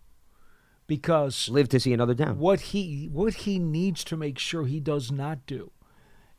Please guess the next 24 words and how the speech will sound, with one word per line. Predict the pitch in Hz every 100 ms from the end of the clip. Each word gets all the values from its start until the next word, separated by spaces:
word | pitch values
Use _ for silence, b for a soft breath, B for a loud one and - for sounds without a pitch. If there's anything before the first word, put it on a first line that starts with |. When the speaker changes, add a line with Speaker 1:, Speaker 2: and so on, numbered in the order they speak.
| -
Speaker 1:
is | 143 131
take | - 147 135 -
an | - 127
unnecessary | 131 156 - 147 165 175
sack, | 190 - 139 180 - - _ _ _ _ - _
which | 147 135
is | 143
gonna | 151 135
cost | - 139 131 -
you | 147
a | 131
tremendous | - 135 135 156 135
amount | 156 139
of | 143
yardage | 135 127 135 -
and | 139
play | - 131
into | 135 139
Dallas's | 143 131 139 - -
hands, | 139 131 143
as | 151 127
you've | 139
already | 139 139 139
described. | 151 160 - 104 98 160